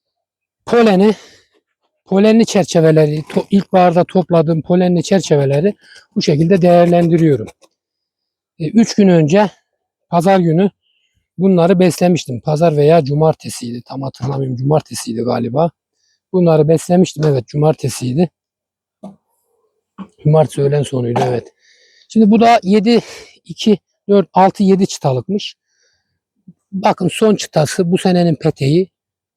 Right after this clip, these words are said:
Üzerinde balı var. Bunu almıyorum. Bal var çünkü. Alınabilir de. Çünkü arı bunu alsam bile daha rahat olacak. Zaten fazla bir arı yok üstünde. Dediğim gibi polenli çerçeveyi verince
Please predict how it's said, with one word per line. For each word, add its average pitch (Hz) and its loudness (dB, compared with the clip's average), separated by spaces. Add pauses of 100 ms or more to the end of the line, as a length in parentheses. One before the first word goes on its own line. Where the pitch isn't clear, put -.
Üzerinde 165 2
balı 139 0
var. - -10 (460)
Bunu 190 -2
almıyorum. 143 0
Bal 160 2
var 104 -6
çünkü. 147 -10 (640)
Alınabilir 170 2
de. 160 -8 (140)
Çünkü 160 -10
arı 160 0
bunu 175 0
alsam 170 0
bile 170 0 (360)
daha 165 2
rahat 123 -2
olacak. 113 -8
Zaten 156 -2
fazla 147 -2
bir 156 0
arı 151 2
yok 165 0
üstünde. 143 -8 (1040)
Dediğim 202 4
gibi 131 -2
polenli 208 2
çerçeveyi 180 2
verince 175 0